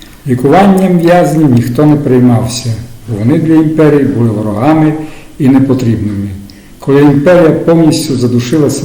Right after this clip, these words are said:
проти нашого народу і вже майже не залишилось надії, що наш народ коли-небудь все ж отримає волю і незалежність,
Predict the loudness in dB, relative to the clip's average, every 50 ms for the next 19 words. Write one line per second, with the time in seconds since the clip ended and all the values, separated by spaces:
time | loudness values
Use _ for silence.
0 | -6 -2 -2 -2 -2 0 0 0 0 0 -2 -2 -4 -2 -2 0 0 0 0 2
1 | 0 0 0 0 -2 0 0 2 2 2 2 2 0 0 0 0 -2 -2 -2 -4
2 | -4 -4 -6 -4 -4 -4 -4 -4 -4 -4 -2 -2 0 0 2 2 0 -2 -4 -6
3 | -10 -14 -16 -18 -20 -20 -18 -16 -12 -6 -2 0 0 2 0 0 0 -2 0 0
4 | 0 -2 -2 -4 -2 0 0 2 2 0 0 -2 -4 -4 -4 -8 -6 -4 -4 -2
5 | -2 -4 -4 -2 -2 0 2 2 2 0 0 -2 -4 -2 -2 0 0 0 0 -2
6 | -2 -2 -4 -2 -2 -2 -2 -2 -4 -4 -6 -6 -8 -12 -16